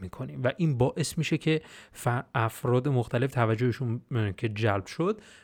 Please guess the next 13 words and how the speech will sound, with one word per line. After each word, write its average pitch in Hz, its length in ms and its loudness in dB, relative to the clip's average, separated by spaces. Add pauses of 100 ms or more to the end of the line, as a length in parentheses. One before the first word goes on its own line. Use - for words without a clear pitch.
باعث 135 280 2
می‌شه 165 180 0
که 160 200 0
نشون 143 380 -2
بده 143 180 -4
که 143 120 -4
ما 127 260 -2
در 117 240 0
مسیر 110 520 -2
درست 113 320 -6
خلاقیت 117 640 -4
حرکت 95 440 -6
می‌کنیم. - 300 -8